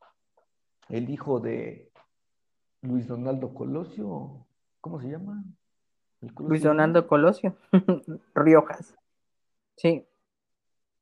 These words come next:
Speaker 1: Ah, ¿también? Ándale, Riojas. Y, por ejemplo, ¿cómo funcionaría esto del género? Si el ine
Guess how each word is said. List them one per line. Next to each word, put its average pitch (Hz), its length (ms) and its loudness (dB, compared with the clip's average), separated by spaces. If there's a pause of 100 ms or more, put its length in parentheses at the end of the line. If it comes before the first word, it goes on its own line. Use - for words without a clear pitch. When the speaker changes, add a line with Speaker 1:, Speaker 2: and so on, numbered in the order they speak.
Speaker 1:
Ah, 160 180 -8
¿también? 160 340 -10 (800)
Ándale, 123 560 -6
Riojas. 127 380 -12 (1500)
Y, 135 80 -2
por 156 160 0
ejemplo, 170 560 -6 (160)
¿cómo 170 260 -4
funcionaría 143 460 -4
esto 156 160 -4
del 120 120 -4
género? 127 360 -10 (200)
Si 117 640 -4 (840)
el 120 220 -2
ine 170 520 -4